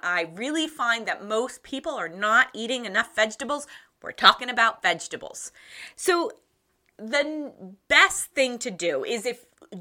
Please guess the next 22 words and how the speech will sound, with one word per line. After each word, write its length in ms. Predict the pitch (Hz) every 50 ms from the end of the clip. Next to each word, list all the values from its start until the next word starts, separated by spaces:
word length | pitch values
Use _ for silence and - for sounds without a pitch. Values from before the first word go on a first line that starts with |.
| 165 - _
during 640 | - 220 220 240 262 269 269 285 311 294 311 359
seasons, 800 | 285 - - - - - 302 269 240 226 175 151 143 147 147 -
if 140 | 175 165 -
you 100 | 185 190
can 240 | 196 - 269 262 247
get 220 | 262 277 - -
to 100 | - -
a 80 | 254 262
farmer's 640 | 254 - - 240 220 220 220 220 226 226 226 220
market 420 | 226 214 214 220 220 - 233 226 220 -
or 120 | 190 190
grow 400 | 185 165 170 165 175 180 190 202
your 280 | 233 220 254 254 - -
own, 360 | 190 185 180 180 185 190 190 - - - - - - _ _ _ _ _ _ _ _ _
fresh, 580 | - 226 226 247 262 294 370 359 - - - - _ _ _ _ -
in-season 1080 | 254 277 302 349 403 392 - - - - 339 294 285 294 294 285 294 294 285 277 240
vegetables 760 | 214 247 240 233 - - - 214 208 220 220 214 214 214 - - - - _ _ _
that 160 | 202 196 -
are 160 | 220 202 202
picked 560 | - - - - - 320 381 381 - - - - _ _ _ _
and 240 | - 285 294 302 - - _ -
eaten 500 | 269 311 320 285 - - 180 156 143